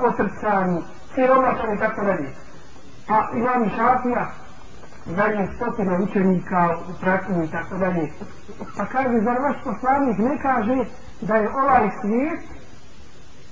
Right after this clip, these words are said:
zatvor za vjernika, a uživanje za nevjernika? A on je, pa je suprotno tome,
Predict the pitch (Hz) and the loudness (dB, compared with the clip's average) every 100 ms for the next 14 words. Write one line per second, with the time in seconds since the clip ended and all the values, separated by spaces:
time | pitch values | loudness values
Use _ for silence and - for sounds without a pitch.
0 | - - - - 165 196 214 247 254 214 | -12 -12 -12 -8 0 4 4 2 0 -2
1 | 156 185 - - - - - - - 185 | 0 0 0 -6 -10 -12 -12 -10 -4 0
2 | 247 294 294 320 - 302 233 - - - | 2 2 0 0 0 -2 -4 -10 -12 -12
3 | - - 214 240 - - - - - - | -10 0 2 2 -2 -10 -10 -8 -8 -10
4 | - - - - - - - - - 214 | -12 -12 -12 -12 -12 -12 -12 -12 -8 -2
5 | 185 214 240 220 208 190 202 240 226 156 | 2 2 2 2 2 2 4 4 4 2
6 | 131 123 - - - - - - - - | -2 -6 -8 -12 -12 -12 -12 -12 -12 -12
7 | - - - 156 160 180 190 220 - - | -12 -12 -8 -6 -2 -2 0 -2 -4 -6
8 | - 185 226 208 190 170 156 156 | -4 -2 0 0 -2 -4 -4 -2